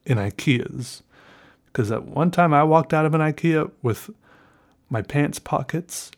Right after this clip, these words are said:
and my jacket's pockets stuffed full of these things. A few years ago I did that. Uh, con-, re-, true confessions of a pencil stealer, here on the Peter Draws Content Free Podcast.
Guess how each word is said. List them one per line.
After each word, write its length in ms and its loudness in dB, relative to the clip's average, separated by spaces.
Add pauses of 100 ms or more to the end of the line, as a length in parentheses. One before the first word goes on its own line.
and 160 -2
my 140 2
jacket's 460 -4
pockets 760 -8 (380)
stuffed 440 -4
full 300 2
of 140 -4
these 260 -4
things. 480 -6 (160)
A 40 -20
few 160 0
years 280 0
ago 240 -2
I 100 -4
did 200 -8
that. 260 -6 (680)
Uh, 200 0
con-, 220 -2
re-, 240 4
true 200 4
confessions 840 2 (100)
of 120 -4
a 40 -2
pencil 320 0
stealer, 540 -6 (260)
here 220 6
on 120 2
the 60 0
Peter 240 -2
Draws 680 -4
Content 360 -8
Free 160 -6
Podcast. 680 -8